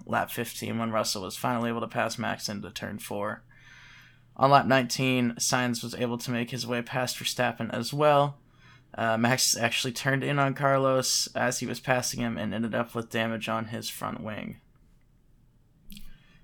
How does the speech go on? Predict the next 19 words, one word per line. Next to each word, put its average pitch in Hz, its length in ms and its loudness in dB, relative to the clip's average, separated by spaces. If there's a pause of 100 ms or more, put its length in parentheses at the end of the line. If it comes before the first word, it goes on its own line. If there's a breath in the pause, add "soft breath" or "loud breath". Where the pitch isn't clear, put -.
(120 loud breath)
Um, 104 520 0 (260)
so 113 500 -4 (100)
Verstappen 123 500 0
kinda 117 180 -2
struggled 127 360 0
for 131 120 -2
the 123 80 2
rest 120 200 0
of - 60 -10
the 113 80 -4
race 110 300 -2
and 117 80 -6
dropped 117 260 0
down 117 540 2 (240)
past 123 320 0
Hamilton. 139 600 2 (680 loud breath)
Um, 107 560 2 (600)
but, 113 360 0
uh, 110 380 0